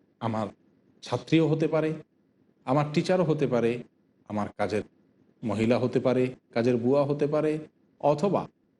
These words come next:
আমার অপরিচিত কেউ হতে পারে, বান্ধবী হতে পারে, এবং আমার প্রতিবেশী হতে পারে, বা অন্য যে কেউ হতে পারে। সকল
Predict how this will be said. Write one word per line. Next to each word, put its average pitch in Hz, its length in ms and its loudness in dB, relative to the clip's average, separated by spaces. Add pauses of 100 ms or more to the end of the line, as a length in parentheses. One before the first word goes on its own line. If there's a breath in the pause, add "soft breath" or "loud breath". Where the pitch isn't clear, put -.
(120)
আমার 95 280 -6 (220)
অপরিচিত 147 440 2 (120)
কেউ 120 200 4
হতে 113 220 0
পারে, 107 200 0 (400)
বান্ধবী 135 540 2
হতে 143 260 0
পারে, 147 220 2 (460)
এবং 127 340 4 (540)
আমার 95 300 -8 (340)
প্রতিবেশী 123 540 2
হতে 131 240 0
পারে, 107 220 2 (360)
বা 185 160 2
অন্য 220 120 6 (120)
যে 131 140 2
কেউ 101 180 0
হতে 87 240 -12
পারে। - 140 -20 (760)
সকল 185 420 4